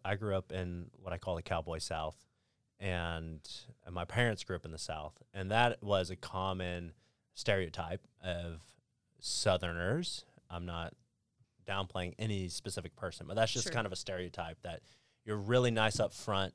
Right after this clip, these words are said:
Speaker 1: but behind closed doors,
Speaker 2: Might not be.
Speaker 1: who know-,
Speaker 2: <laughs>
Speaker 1: who knows? Um, you can expect them to, to
Speaker 2: Mm-hmm.
Speaker 1: back, back talk or whatever, gossip about you. That's just kind of a stereotype.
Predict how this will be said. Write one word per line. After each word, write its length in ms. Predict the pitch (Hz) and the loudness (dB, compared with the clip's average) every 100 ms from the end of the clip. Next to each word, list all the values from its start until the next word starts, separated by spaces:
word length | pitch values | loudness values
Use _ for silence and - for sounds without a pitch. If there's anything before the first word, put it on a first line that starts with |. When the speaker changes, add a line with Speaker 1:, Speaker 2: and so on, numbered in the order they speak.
| - | -6
Speaker 1:
but 160 | 92 - | -6 -2
behind 300 | 87 92 85 | 0 -2 -2
closed 320 | 92 82 - | -4 -4 -4
doors, 560 | 85 82 80 78 - - _ _ _ _ _ _ | -4 -2 -4 -6 -8 -12 _ _ _ _ _ _
Speaker 2:
Might 140 | 139 127 | -10 -8
not 140 | 113 | -8
be. 160 | - - - | -10 -8 4
Speaker 1:
who 120 | 139 | 8
know-, 160 | 120 98 | 8 8
Speaker 2:
<laughs> 100 | 90 | 6
Speaker 1:
who 100 | 131 | 8
knows? 460 | 117 82 76 - - | 10 8 2 -8 -8
Um, 340 | 90 85 80 82 | -4 -4 -4 -6
you 120 | 104 113 | -2 0
can 120 | 107 | 0
expect 420 | 90 - 101 - | -2 0 0 0
them 180 | 92 87 | -4 -2
to, 60 | 82 82 78 - | -2 -4 -6 -12
to 80 | - | -6
Speaker 2:
Mm-hmm. 40 | 87 | -2
Speaker 1:
back, 240 | 87 82 _ _ _ _ _ _ _ - | -2 -4 _ _ _ _ _ _ _ -12
back 160 | 90 - | -12 -8
talk 260 | 85 82 - | -6 -6 -10
or 60 | 80 | -14
whatever, 380 | 80 82 80 78 - - _ | -8 -6 -6 -10 -16 -20 _
gossip 360 | - 85 - - | 0 0 0 -12
about 240 | - 73 | -10 -10
you. 160 | 82 80 - _ _ _ _ - | -10 -12 -16 _ _ _ _ 0
That's 120 | 107 | 0
just 200 | 120 - | 0 2
kind 120 | 127 | 2
of 60 | 101 | 2
a 40 | |
stereotype. 520 | - 92 85 80 80 | -2 -2 -2 -4 -6